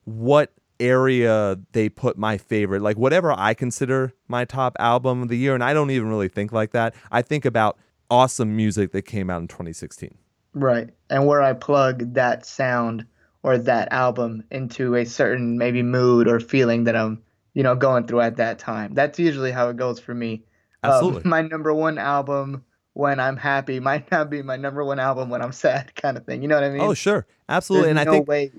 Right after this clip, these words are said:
Speaker 2: right way to do it.
Speaker 1: And I think that's where these sites kinda miss out. But you gotta remember, they're looking for ad revenue. So they're looking to put bigger bands on the list as well because they
Speaker 2: Oh,
Speaker 1: want
Speaker 2: yeah.
Speaker 1: that draw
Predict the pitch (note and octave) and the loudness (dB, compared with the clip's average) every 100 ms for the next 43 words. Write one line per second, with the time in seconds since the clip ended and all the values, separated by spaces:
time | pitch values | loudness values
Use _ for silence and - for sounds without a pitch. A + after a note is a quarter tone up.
0 | - C#3 B2+ C3 B2 A#2 B2 A2+ A2 - | -2 0 0 -2 -4 -2 -2 -2 -6 -8
1 | - C#3+ C3+ F3+ F3 A2+ B2 C3 - G#2 | -2 0 0 -2 -4 0 2 2 -2 -4
2 | A2 G#2 F#2 F2 - _ A#2 A2 - A#2 | -2 -2 -4 -8 -12 _ -4 -4 -2 -2
3 | G#2+ - - A2+ G#2 A2 A2 F3 D#3+ - | -2 -4 -8 -6 -4 -4 -2 0 0 0
4 | B2 C#3 D#3+ C#3+ D#3 F#3 G#2+ F2 _ - | -4 0 2 2 0 0 0 -4 _ -4
5 | C3 C#3+ C#3+ - C3 B2+ B2 A#2+ A#2+ A2+ | 0 2 0 -2 -6 -6 0 2 2 -2
6 | - _ - A2 A2+ G#2+ G#2 F#2+ F2+ F2 | -8 _ 0 2 4 2 0 -2 -4 -6
7 | A2+ - _ - A2 A#2+ A#2+ A#2 - A#2+ | -8 -14 _ -4 0 2 2 0 -2 -4
8 | A2 A#2+ A#2+ F#2+ - A#2 A#2+ A#2+ G#2 G2+ | -4 -2 -2 -2 0 0 2 0 0 -2
9 | G2+ G2+ G2 F#2+ F#2+ G2+ - G2 G2 F2 | -2 -2 -2 -2 -2 -4 -6 -6 -2 -2
10 | F2+ - - G#2+ A#2 G#2 G2+ A2 A2 G#2+ | -4 -8 -10 -6 -4 -2 0 2 0 -2
11 | - _ G#2+ G2 G2 - A2 A2+ G#2 E2 | -10 _ -2 -2 -4 -2 2 4 4 0